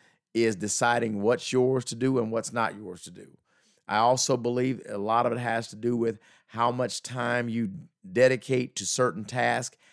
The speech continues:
and when you dedicate that time. And I think that if you don't build in what they call white space in the organizational world, if you don't build in time that's, that's not allocated for everything, again, it depends on how you're wired.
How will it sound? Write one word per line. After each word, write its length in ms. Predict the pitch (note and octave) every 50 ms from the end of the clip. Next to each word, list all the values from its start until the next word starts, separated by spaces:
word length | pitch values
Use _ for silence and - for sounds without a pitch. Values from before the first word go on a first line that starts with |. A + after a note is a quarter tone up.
| _ _ _ _ _ _
and 400 | A#2 A#2 A#2 A2 G#2+ G#2 G2 G2+
when 280 | B2 C#3+ D3+ D3 C3+ A#2+
you 120 | A#2 A2
dedicate 460 | G2 A2 G#2 G2 F#2 - G2+ F#2+ -
that 220 | - F2+ F2 - -
time. 400 | G#2 F#2+ E2 C#2+ D2 D#2 D2+ - _ _ - - _ _ _
And 140 | - G2+ G#2+
I 100 | G#2+ G#2
think 320 | - - C3 C3 A#2 -
that 180 | - A2 G#2 - -
if 200 | G#2+ G2+ - G#2+
you 100 | A2 G#2+
don't 540 | F2+ - B2 B2+ C3+ D3 - - - F#2 G2+
build 320 | C3 C3+ C3 C#3 B2+ B2+
in 260 | C3 B2+ B2 B2 G#2+ - - _ _ _
what 280 | - A2+ A#2+ - -
they 140 | A#2 A#2 A2
call 400 | - - C3 B2 A#2+ A#2 A2 G2+
white 320 | G2 A#2 B2 C3+ C3 C3+
space 460 | - - - C3 B2 C3+ C3+ A#2+ - A2+
in 60 | A2+
the 100 | A2+ D2
organizational 840 | E2 A#2 B2 C3 C3 A#2+ A#2 A2 A#2+ B2 B2+ A#2 - - B2 A#2+
world, 360 | A#2+ B2 B2+ B2+ B2 B2+ B2+ - - - - _ _ _
if 140 | - F#2 G#2+
you 80 | A#2
don't 360 | A#2+ C3+ C#3 - - D#2+ F#2
build 260 | A#2+ C3+ C3+ C3 B2+ B2
in 220 | A#2+ A#2 A2+ G#2+
time 440 | A2 A2 B2+ C3 B2 B2 B2 A#2+ A#2
that's, 260 | A2+ G#2 F2+ - -
that's 300 | - A2 G#2+ G2 F#2 F#2
not 300 | G2+ A2 A#2+ B2 B2 -
allocated 720 | - G#2 A2+ A#2+ A#2 A#2+ A#2+ - C3+ C3 B2+ B2 B2 A#2+ - - - _ _ _
for 100 | - A#2+
everything, 560 | B2 B2 C3 B2+ - - B2+ B2 B2 A#2+ A#2 - _
again, 420 | - A#2 G#2+ G#2+ D3 C#3 A2+ G2+ F#2
it 120 | G2+ G2+
depends 400 | A2 G2 - C#3+ D#3+ D#3+ D3 D3+
on 100 | C3+ B2+
how 220 | B2 C3+ C3 C3
you're 240 | B2+ B2 B2 B2+ B2
wired. 480 | A2+ G#2+ A2 G#2+ G#2 F#2+ F2 E2+ E2